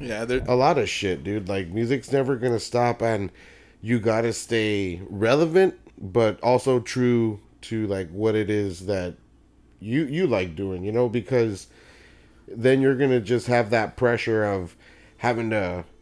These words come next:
Speaker 2: you know, keep putting, like, you know, like, when people say, like, "Oh, Metallica changed their sound," or whatever, but, like, they're really just, like, you know, doing what their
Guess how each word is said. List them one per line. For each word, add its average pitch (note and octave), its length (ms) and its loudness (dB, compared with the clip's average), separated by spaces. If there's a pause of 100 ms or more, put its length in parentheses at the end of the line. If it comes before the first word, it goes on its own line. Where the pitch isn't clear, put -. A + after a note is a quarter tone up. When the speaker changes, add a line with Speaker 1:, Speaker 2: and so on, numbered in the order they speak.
(920)
Speaker 2:
you A#2+ 100 4
know, G2+ 480 0
keep B2+ 320 -2
putting, A#2 380 2
like, G#2+ 340 -2
you B2 100 0
know, B2+ 120 2
like, C#3+ 220 4
when D3 180 2
people D3+ 280 0
say, C#3+ 200 4
like, B2 180 2
"Oh, C3 140 4
Metallica A#2+ 560 0
changed B2 320 -6
their G#2 140 -2
sound," A2 360 -6
or G2 80 -4
whatever, G2 380 -2
but, F#2+ 220 -4
like, G#2+ 320 -4 (420)
they're C#3 160 6
really D3 260 2
just, C3+ 320 0
like, A#2+ 220 4 (340)
you C#3+ 140 0
know, A2 300 0
doing A#2+ 400 2
what G2 340 -2
their F#2 440 -4